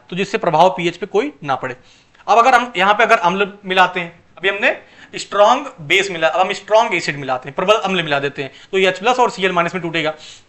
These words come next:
तो सिंपल कुछ नहीं करना, जैसे वहां पे अमोनियम आयन और हाइड्रोक्साइड आयन में टूट रहा था, तो क्या होगा? यहाँ पे जो हाइड्रोक्साइड आयन आ रहा था वो क्या करेगा? इस हाइड्रोजन प्लस आयन या फिर एच प्लस आयन के साथ,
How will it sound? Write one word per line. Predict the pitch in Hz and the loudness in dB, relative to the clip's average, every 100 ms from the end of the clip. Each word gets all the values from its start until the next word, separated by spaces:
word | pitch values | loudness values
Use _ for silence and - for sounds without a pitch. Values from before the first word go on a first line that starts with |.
| _ _ _ - - | _ _ _ -20 -18
तो | 196 | -4
सिंपल | 254 254 277 | 0 2 0
कुछ | 285 | 0
नहीं | 214 | 0
करना, | 160 143 127 - - - | 0 -2 -6 -12 -20 -8
जैसे | 175 196 | -4 -2
वहां | 240 220 | 2 4
पे | 220 | 2
अमोनियम | 233 196 196 226 226 | 0 -2 -2 0 4
आयन | 247 | 4
और | 254 | 4
हाइड्रोक्साइड | 208 202 208 220 214 | 2 4 4 4 2
आयन | 214 | 2
में | 208 | -2
टूट | 208 | -2
रहा | 208 | 0
था, | 196 190 _ _ _ _ _ - | 0 -6 _ _ _ _ _ -8
तो | |
क्या | 226 240 | 4 6
होगा? | 240 285 | 6 2
यहाँ | 214 202 240 | 4 4 4
पे | 269 | 2
जो | 247 | -2
हाइड्रोक्साइड | 226 185 190 226 240 233 233 | 2 2 4 2 2 2 6
आयन | 202 185 | 6 6
आ | 180 | 6
रहा | 165 165 | 6 6
था | 180 269 247 | 6 2 2
वो | 208 | -4
क्या | 226 220 | 2 4
करेगा? | 226 220 254 269 | 4 2 2 -2
इस | 269 - - - | -6 -8 -4 2
हाइड्रोजन | 180 175 220 233 254 | 2 2 2 2 0
प्लस | 247 240 214 | 2 0 2
आयन | 160 151 | 2 0
या | 185 | -2
फिर | 190 294 - - - - | 0 -4 -6 -20 -20 -2
एच | 175 220 | 2 2
प्लस | - 262 247 | 4 4 8
आयन | 220 220 | 8 6
के | 208 | 4
साथ, | 196 165 143 | 4 4 4